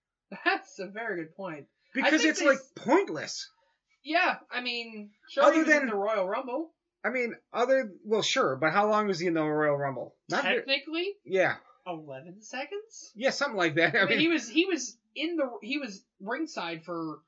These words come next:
Speaker 1: well, two minutes until Dean came out, and then <laughs> Dean tricked him into the ring, and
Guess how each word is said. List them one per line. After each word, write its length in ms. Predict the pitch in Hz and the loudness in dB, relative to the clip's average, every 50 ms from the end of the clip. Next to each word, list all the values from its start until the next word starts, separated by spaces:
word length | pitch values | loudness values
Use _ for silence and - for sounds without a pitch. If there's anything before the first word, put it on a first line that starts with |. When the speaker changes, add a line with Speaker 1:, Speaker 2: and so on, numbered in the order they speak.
| _ _ _ - | _ _ _ -8
Speaker 1:
well, 220 | - 185 208 208 | -4 -4 -4 -4
two 200 | 208 - 233 240 | -6 -10 -10 -8
minutes 340 | 208 226 247 240 214 208 208 | -6 -6 -4 -4 -6 -6 -8
until 200 | 196 196 196 175 | -8 -8 -8 -8
Dean 300 | 160 170 180 240 269 294 | -8 -8 -8 -8 -10 -10
came 220 | - 220 190 175 156 | -8 -6 -6 -6 -6
out, 220 | 151 165 202 - - | -6 -8 -8 -10 -10
and 60 | 202 | -10
then 160 | 220 208 202 | -10 -10 -10
<laughs> 0 | |
Dean 360 | 170 - - 208 254 214 202 196 | -10 -10 -8 -8 -8 -8 -8 -10
tricked 300 | - - 226 220 - 226 | -8 -8 -8 -8 -8 -8
him 160 | 220 214 208 | -8 -6 -6
into 180 | 208 208 202 | -6 -4 -4
the 120 | 196 196 185 | -4 -4 -4
ring, 360 | 190 226 277 247 220 240 240 | -4 -4 -4 -4 -6 -8 -10
and 340 | 208 202 202 208 214 214 208 | -12 -12 -12 -14 -16 -16 -18